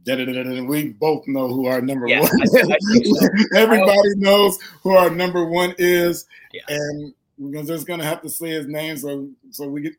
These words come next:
Speaker 1: can assume, we assume you know who it is, Deshaun Watson.
Speaker 2: Yeah. Yep.
Speaker 1: Deshaun Watson, we need him to be the Deshaun Watson we saw him be as a Houston Texan.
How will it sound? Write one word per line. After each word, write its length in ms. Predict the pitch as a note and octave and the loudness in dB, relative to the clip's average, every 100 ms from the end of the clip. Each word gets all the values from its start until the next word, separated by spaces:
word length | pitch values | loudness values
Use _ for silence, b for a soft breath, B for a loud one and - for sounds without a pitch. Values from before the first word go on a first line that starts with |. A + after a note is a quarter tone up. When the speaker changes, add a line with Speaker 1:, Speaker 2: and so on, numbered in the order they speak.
| - | -12
Speaker 1:
can 180 | D3 | -10
assume, 520 | C3+ - - F#3 F#3+ D#3+ | -10 -10 -10 -8 -8 -6
we 160 | D#3 | -6
assume 520 | D3+ - F#3+ F#3+ F3+ | -6 -8 -4 -4 -4
you 80 | F3+ | -4
know 120 | F3 F3 | -4 -2
who 160 | F3 | -2
it 60 | E3+ | -2
is, 280 | F3 D3+ A#2+ | -4 -6 -12
Deshaun 580 | B2 - D3+ C#3+ C#3 | -12 -10 -8 -6 -6
Watson. 380 | B2+ A#2+ - - _ | -6 -8 -12 -16 _
Speaker 2:
Yeah. 160 | - - _ _ _ | -20 -20 _ _ _
Yep. 220 | A2 G#2+ _ _ A#2+ | -18 -18 _ _ -14
Speaker 1:
Deshaun 400 | A#2 E3 F3 F3+ | -10 -6 -6 -4
Watson, 480 | F3 F3 F3+ F3 E3+ b b b _ | -4 -4 -6 -12 -14 b b b _
we 260 | B2+ F3+ F#3 | -8 -6 -6
need 380 | F3 F3+ F3+ C#3 | -4 -4 -4 -8
him 340 | E3+ F3 F3 | -8 -8 -12
to 120 | - C#3 | -14 -14
be 460 | C3+ D#3 D3+ D#3 _ A#2+ | -8 -6 -6 -8 _ -16
the 80 | C3 | -14
Deshaun 520 | B2 D#3 D3+ D3 D3 | -12 -10 -10 -10 -8
Watson 480 | C#3 C#3 C#3 C3+ A#2 | -8 -8 -8 -12 -10
we 120 | B2+ C3 | -8 -8
saw 320 | - C3+ B2 | -6 -6 -6
him 160 | B2+ | -8
be 320 | A#2+ B2 A#2+ - _ _ - | -8 -10 -10 -14 _ _ -16
as 160 | B2 | -14
a 20 | A2 | -12
Houston 340 | A#2 - G#2+ | -10 -10 -14
Texan. 320 | - E2 - | -18 -16 -20